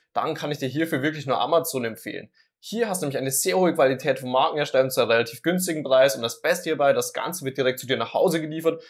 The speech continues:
und du musst nicht extra in ein Fachgeschäft hierfür fahren.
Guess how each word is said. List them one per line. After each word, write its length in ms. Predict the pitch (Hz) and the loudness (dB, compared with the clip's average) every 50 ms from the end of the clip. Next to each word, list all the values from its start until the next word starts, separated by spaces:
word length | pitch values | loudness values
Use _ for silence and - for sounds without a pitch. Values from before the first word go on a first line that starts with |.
| _ _ - | _ _ -2
und 120 | 226 233 | 0 2
du 40 | 220 | 4
musst 300 | 180 180 202 196 190 160 | 6 6 6 6 4 -2
nicht 100 | 143 - | 0 0
extra 240 | 135 147 - - 127 | 0 2 2 2 2
in 140 | 120 117 | 2 2
ein 40 | 110 | 2
Fachgeschäft 540 | - 135 147 - - 147 - 135 120 - - | 2 2 2 2 0 -2 2 2 2 2 0
hierfür 300 | - 135 127 123 127 110 | -2 -2 0 0 0 -2
fahren. 300 | - - - - - | -2 -4 -6 -8 -8